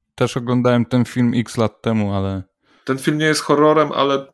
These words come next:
Speaker 2: ten moment był taki, no, wstrząsający mocno, horrorowaty, nie? To, to mi się tak w pamięć wryło.
Speaker 1: O, właśnie, dobrze, że przy-, wywołałeś ten temat do tablicy,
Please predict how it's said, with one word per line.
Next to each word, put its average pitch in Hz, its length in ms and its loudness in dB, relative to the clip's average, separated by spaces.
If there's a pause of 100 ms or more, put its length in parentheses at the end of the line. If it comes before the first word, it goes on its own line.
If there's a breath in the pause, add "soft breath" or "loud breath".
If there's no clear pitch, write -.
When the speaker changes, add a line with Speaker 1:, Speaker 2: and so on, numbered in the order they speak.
(120)
Speaker 2:
ten 131 160 -4
moment 143 340 -2
był 143 140 0
taki, 147 260 -2
no, 139 160 -2
wstrząsający 139 760 -6
mocno, 131 320 -4
horrorowaty, 120 800 0
nie? 98 180 -4 (880 soft breath)
To, 104 180 -8
to 107 160 -8
mi 107 180 -12
się - 100 -12
tak 104 160 -4
w - 60 -20
pamięć 101 300 -2
wryło. 92 480 -2 (800)
Speaker 1:
O, 113 140 2
właśnie, 107 440 0
dobrze, 117 280 -2
że 120 120 -6
przy-, - 260 -10
wywołałeś 117 680 0
ten 110 160 0
temat 107 280 0
do 101 100 -6
tablicy, 98 460 -2